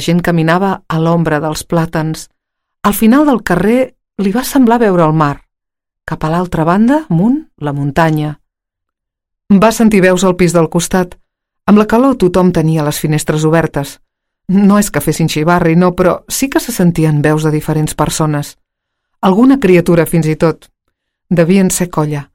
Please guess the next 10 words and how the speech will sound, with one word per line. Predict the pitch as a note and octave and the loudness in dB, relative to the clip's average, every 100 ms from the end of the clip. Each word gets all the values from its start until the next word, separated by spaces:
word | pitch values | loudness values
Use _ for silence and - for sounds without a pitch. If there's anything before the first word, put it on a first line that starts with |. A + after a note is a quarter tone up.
| _ _ _ | _ _ _
Això | - G3 C4+ | -4 0 2
la | G#3 | 2
va | F3+ | 0
fer | F3+ E3+ | -2 -2
sentir | D#3 D3+ D#3 | -4 0 0
acompanyada. | C#3 D#3 C#3 C#3 C#3 C3+ C3+ C3+ _ _ _ _ _ _ _ _ _ _ _ _ _ - - _ _ | 0 -2 -2 -2 -2 -4 -8 -12 _ _ _ _ _ _ _ _ _ _ _ _ _ -20 -20 _ _
Al | G#3 | -2
cap | C#4+ C#4+ | -2 2
d'uns | D4 G3 | 2 2
dies, | G#3 E3 D#3+ - | 2 0 -2 -8